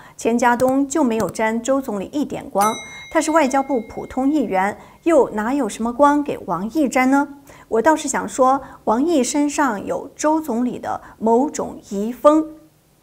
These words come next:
为什么中共党媒在吹捧王毅的时候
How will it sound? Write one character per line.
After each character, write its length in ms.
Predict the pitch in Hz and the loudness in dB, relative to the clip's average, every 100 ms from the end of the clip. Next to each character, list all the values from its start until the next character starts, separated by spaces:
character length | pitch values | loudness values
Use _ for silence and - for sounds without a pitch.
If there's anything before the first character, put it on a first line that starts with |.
| _ _ _ - - - - - - | _ _ _ -20 -20 -20 -20 -20 0
为 140 | 381 | 2
什 140 | 339 247 | 4 4
么 320 | 247 269 285 - | 6 4 2 -4
中 180 | - 302 | 2 4
共 160 | 320 254 | 4 2
党 180 | 165 127 | 0 -2
媒 320 | 160 185 247 | -4 -4 -2
在 240 | 254 233 226 | 0 0 0
吹 400 | - - 339 339 | -6 -2 0 -2
捧 360 | - - - | -4 -8 -6
王 180 | 170 180 | -6 -4
毅 140 | 285 | -2
的 80 | 302 | -2
时 140 | 214 196 | -2 -2
候 280 | 220 180 | -2 -2